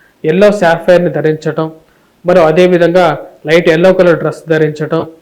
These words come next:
ఇవన్నీ వచ్చేటప్పటికి గురుగ్రహ అనుకూలతని ఇచ్చేటువంటి స్థితి అన్నమాట ఇవన్నీ. ఈ పరిహారాలు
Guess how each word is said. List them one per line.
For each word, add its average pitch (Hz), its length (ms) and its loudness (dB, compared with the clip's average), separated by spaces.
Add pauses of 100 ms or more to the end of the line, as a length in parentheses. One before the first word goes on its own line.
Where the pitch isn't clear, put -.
(500)
ఇవన్నీ 214 280 0
వచ్చేటప్పటికి 190 580 -2
గురుగ్రహ 196 460 2
అనుకూలతని 175 640 0
ఇచ్చేటువంటి 151 1040 -6 (360)
స్థితి 170 260 -6
అన్నమాట 139 400 -10
ఇవన్నీ. 131 300 -20 (840)
ఈ 151 40 -6
పరిహారాలు 175 560 -2